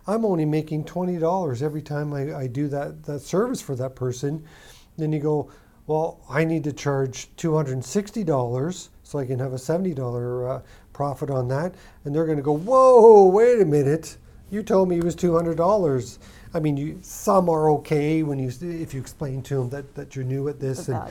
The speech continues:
Speaker 2: value added.
Speaker 1: uh, you know, uh, then you can look at value add. But, I mean, typically,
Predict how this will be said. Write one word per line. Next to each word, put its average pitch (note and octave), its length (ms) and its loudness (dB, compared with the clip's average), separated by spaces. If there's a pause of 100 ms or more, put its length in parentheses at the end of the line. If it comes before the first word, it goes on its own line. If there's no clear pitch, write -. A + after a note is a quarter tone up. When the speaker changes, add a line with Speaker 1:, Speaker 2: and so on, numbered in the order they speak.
Speaker 2:
value - 80 -12 (140)
added. - 320 -16 (180)
Speaker 1:
uh, D#3 320 -10
you E3 180 -6
know, C#3 260 -2 (440)
uh, D#3 200 -4
then A3+ 180 2
you A#3 60 -2
can G3+ 140 0
look E3+ 160 0
at D#3+ 80 -2
value C3 420 0
add. C#3+ 240 -6
But, D#3+ 260 -4
I D3 100 -2
mean, D#3 280 -2
typically, D3+ 640 -2